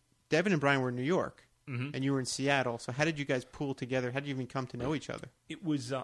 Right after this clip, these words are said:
Speaker 2: I had known Devin before either of us broke into comics from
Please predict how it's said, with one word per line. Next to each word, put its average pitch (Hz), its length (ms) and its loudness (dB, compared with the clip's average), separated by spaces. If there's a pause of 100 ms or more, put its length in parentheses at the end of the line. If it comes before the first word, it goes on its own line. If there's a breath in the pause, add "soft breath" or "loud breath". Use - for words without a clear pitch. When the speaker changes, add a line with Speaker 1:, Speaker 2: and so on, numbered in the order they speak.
Speaker 2:
I 131 80 0
had 180 120 -2
known 180 280 -2
Devin 123 320 0
before 104 380 -4
either 117 240 -4
of 92 100 -10
us 92 100 -16
broke 87 280 -14
into 85 120 -16
comics 85 640 -18 (480)
from 98 600 -8